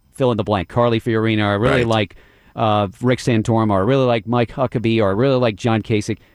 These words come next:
Speaker 1: Do I really wanna vote for them?" Is it, you know, it's the age-old thing. Am I wasting my vote in Iowa? And, and that's hard. I, I get it for those people. You know, you've, you've thought all along, "Boy, I really like person A." But then it comes down to it, and you think, "Yeah, but shouldn't I get on board with one of these people?" I mean,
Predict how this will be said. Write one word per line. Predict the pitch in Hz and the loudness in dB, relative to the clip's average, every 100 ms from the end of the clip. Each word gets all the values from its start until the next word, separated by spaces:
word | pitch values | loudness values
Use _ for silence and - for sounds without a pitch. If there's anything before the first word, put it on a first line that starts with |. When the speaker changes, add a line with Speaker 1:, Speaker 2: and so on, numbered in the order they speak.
| _ 123 | _ 0
Speaker 1:
Do | 127 | 2
I | |
really | 135 208 | 4 2
wanna | 196 190 | 2 2
vote | 175 185 | 2 -2
for | 185 | 0
them?" | 185 180 170 | 0 0 0
Is | 151 143 | 0 0
it, | 139 | 0
you | 131 135 | 0 0
know, | 143 | 0
it's | 127 | 0
the | 147 151 | 0 0
age-old | 147 139 - | 0 0 0
thing. | 135 107 | 0 0
Am | 107 | 0
I | |
wasting | 113 139 196 - 202 | 2 0 0 0 0
my | 196 | 2
vote | 185 196 | 2 2
in | 185 175 | 2 2
Iowa? | 180 180 185 185 _ _ _ - | 2 2 0 -2 _ _ _ -4
And, | 147 143 | -2 0
and | 143 | 0
that's | 185 - | 0 -4
hard. | - - 160 113 90 - | -8 0 2 2 -2 -6
I, | 131 151 | -4 0
I | 139 | 0
get | 147 117 127 | -2 0 0
it | 110 | -2
for | - 104 | -2 0
those | 101 - | 0 -2
people. | 117 104 | -2 0
You | 104 110 | 0 0
know, | 120 | 0
you've, | 110 123 - _ _ | 0 -2 -4 _ _
you've | 143 | -4
thought | 135 156 143 | 2 2 2
all | 131 123 | 2 0
along, | 120 123 110 | 0 0 0
"Boy, | 120 127 | 2 2
I | |
really | 113 123 117 | 2 0 0
like | 107 113 - | 2 0 -2
person | 123 110 - 104 98 | -4 -4 -2 -2 -2
A." | 127 113 101 90 - - _ - | -2 0 0 -2 -6 -20 _ -4
But | 120 | 0
then | 147 | 2
it | 151 | 0
comes | 143 120 - | 0 -2 0
down | 127 135 | 0 0
to | 131 113 | 0 -2
it, | |
and | 101 | 0
you | 101 | -2
think, | - 113 - | 0 -2 -4
"Yeah, | 117 156 165 | -6 -2 -2
but | 120 110 - _ _ _ _ - | 0 -2 -4 _ _ _ _ -8
shouldn't | - 240 | -2 0
I | 233 | 0
get | 190 | 2
on | 208 156 | 2 2
board | 107 127 151 | 0 0 2
with | 135 110 | 0 0
one | 131 | 0
of | |
these | 135 | 0
people?" | - 147 139 | 0 0 2
I | |
mean, | 139 | 0